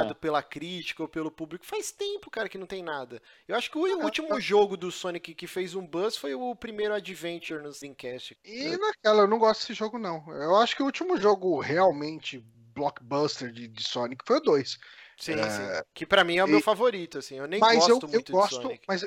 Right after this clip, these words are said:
Speaker 3: eu gosto muito do Generations, de verdade. Eu acho que ele tem
Speaker 1: Uhum.
Speaker 3: momentos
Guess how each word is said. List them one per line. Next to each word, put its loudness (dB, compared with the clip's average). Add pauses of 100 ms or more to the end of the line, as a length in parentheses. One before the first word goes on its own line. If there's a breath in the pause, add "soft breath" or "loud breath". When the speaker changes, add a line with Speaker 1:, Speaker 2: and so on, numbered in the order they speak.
Speaker 3:
eu 6
gosto 2
muito -8
do -6
Generations, -6 (100)
de -4
verdade. 0
Eu -12
acho -12
que -14
ele -18
tem -4
Speaker 1:
Uhum. -4
Speaker 3:
momentos -10